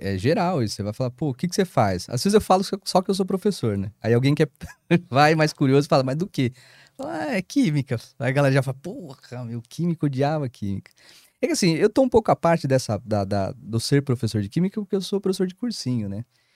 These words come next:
Então, no ensino médio, eu não trabalho com ensino médio, então não vou pro laboratório, assim, especificamente com, com os alunos, não mostro reação pra eles e tudo mais, né?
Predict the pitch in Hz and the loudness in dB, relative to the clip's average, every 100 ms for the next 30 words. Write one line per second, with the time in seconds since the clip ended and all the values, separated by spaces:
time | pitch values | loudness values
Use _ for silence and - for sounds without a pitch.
0 | _ _ - - 143 151 165 180 151 160 | _ _ -20 -2 0 2 2 4 4 4
1 | 190 202 147 135 151 151 151 135 123 117 | 4 2 0 0 2 2 0 -2 -2 -2
2 | 117 139 151 151 143 143 143 151 147 143 | 0 0 0 -2 -2 -2 -2 0 0 0
3 | 151 - 117 113 98 - 92 - 92 90 | -2 -2 0 0 -2 -6 -10 -10 -10 -10
4 | - 90 87 87 - - 87 82 _ 85 | -8 -6 -4 -6 -14 -14 -14 -14 _ -20
5 | - 107 110 95 110 120 104 95 107 110 | -10 -2 -2 0 2 2 0 0 0 2
6 | 113 127 101 104 101 104 101 104 98 92 | 0 -2 0 0 -2 -6 -8 -6 -6 -6
7 | 90 92 98 101 92 92 101 | -8 -10 -12 -10 -10 -8 -8